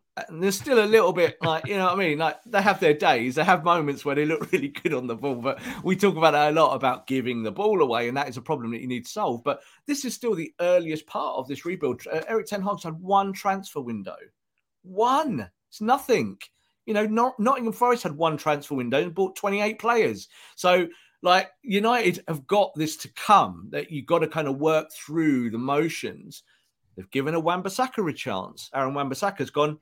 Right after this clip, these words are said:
"You don't need to spend fifty million pound on a backup right back. I can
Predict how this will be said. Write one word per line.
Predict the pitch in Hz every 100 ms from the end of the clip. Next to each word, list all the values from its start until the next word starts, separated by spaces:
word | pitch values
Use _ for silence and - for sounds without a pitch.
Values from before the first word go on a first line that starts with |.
| _ _
"You | 240
don't | 240 226
need | 226 269 262
to |
spend | 196 185 131
fifty | - 131 135
million | 127 120 110
pound | 120 113 110
on |
a | 107
backup | 98 107 107 -
right | 110 98
back. | - 87 - _ _ _
I | 180 185
can | 165